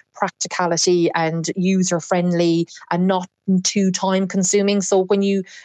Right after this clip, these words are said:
dig down underneath it all, and if you're using it practically on a day-to-day basis, it needs to be easy to use. It needs to be quite quick. It needs to be user-friendly. It needs to be able to ad-, be adaptable to, to different patients for different uses. So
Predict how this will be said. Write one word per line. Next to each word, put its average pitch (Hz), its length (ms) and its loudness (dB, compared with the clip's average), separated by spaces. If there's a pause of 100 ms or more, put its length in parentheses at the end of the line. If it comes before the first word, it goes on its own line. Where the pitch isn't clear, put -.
(240)
dig 190 200 -2
down 180 240 2
underneath 180 340 0
it 180 60 2
all, 175 240 4
and 175 80 2
if 165 100 -4
you're 185 80 4
using 180 480 2
it 170 140 -2
practically - 480 -4
on 165 80 -2
a 160 40 0
day-to-day 160 420 0
basis, 170 520 2
it 175 140 -2
needs 175 240 -2
to - 100 -10
be 165 80 -4
easy 165 260 -4
to - 200 -6
use. 160 200 0
It 165 100 -4
needs 170 240 -6
to - 100 -6
be 170 160 -2
quite 160 320 -2
quick. - 400 -4 (240)
It - 120 -2
needs 175 300 -2
to - 140 -2
be 180 80 0
user-friendly. 165 880 0
It 175 80 -2
needs 170 180 -2
to - 80 -12
be 180 80 2
able 160 140 0
to - 160 -2
ad-, 160 180 -6
be 170 160 0
adaptable 160 800 -2
to, 165 260 0
to - 220 -4
different 160 400 -4
patients 165 400 -4
for 175 100 -2
different 165 380 -4
uses. 165 320 -2
So 175 160 2